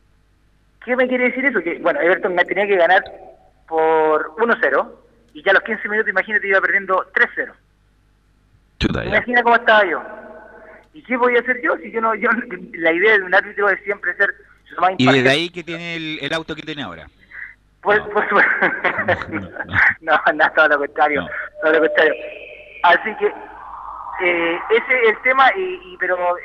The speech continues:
Speaker 1: más allá de otra, otra así como una presión, eh, ninguna, y no, no deben existir, y si lo existen,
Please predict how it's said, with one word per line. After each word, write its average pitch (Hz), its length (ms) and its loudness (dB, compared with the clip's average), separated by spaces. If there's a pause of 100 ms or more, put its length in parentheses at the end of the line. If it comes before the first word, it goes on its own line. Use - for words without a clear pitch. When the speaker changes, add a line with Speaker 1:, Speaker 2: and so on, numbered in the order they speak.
Speaker 1:
más 208 280 6
allá 214 360 6
de 196 80 -4
otra, 190 440 4
otra 175 260 0
así - 180 -8
como 165 160 -10
una 156 140 -4
presión, 170 560 -2 (120)
eh, 143 180 -8
ninguna, 147 420 -2
y 143 80 -16
no, 160 160 2
no 160 160 0
deben 175 220 2
existir, - 520 -12
y 170 60 -14
si - 100 -16
lo 160 80 2
existen, 226 540 -2